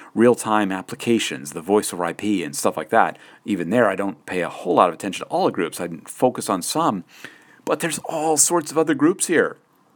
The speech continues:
There's groups doing operations work. There's gr-, tons of groups doing routing stuff, you know, the, the underlying infrastructure of the internet. And I, you know, like I said, I pay attention to some of the secure routing, the routing security parts. But,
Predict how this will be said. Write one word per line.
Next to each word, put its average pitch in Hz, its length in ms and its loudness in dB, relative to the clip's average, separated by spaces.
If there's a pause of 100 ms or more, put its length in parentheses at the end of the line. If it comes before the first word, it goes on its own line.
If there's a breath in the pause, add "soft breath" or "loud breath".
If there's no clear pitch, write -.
(260)
There's - 160 -2
groups 156 260 2
doing 139 320 0 (320 loud breath)
operations 127 720 0
work. 139 220 -4
There's 107 160 0
gr-, - 180 -20 (120)
tons 196 360 0
of 123 60 0
groups 101 240 -2
doing 104 280 -2 (380 loud breath)
routing 101 600 0
stuff, - 400 0 (160)
you 107 100 -6
know, 92 160 -4
the, 87 140 -4
the 107 380 -2
underlying 123 480 0
infrastructure 131 560 -2
of 90 40 -2
the 104 80 2
internet. 101 280 -2
And 92 120 2
I, 92 100 -2 (320 loud breath)
you 131 60 0
know, 85 240 0
like 98 220 0
I 95 40 2
said, 92 220 0
I 110 120 0
pay 131 120 -2
attention 113 340 0
to 101 60 -2
some 113 140 0
of 101 60 0
the 85 80 -2
secure 151 840 2
routing, 156 380 0
the 101 80 0
routing 101 200 2
security 139 340 -2
parts. 147 340 -6
But, - 200 2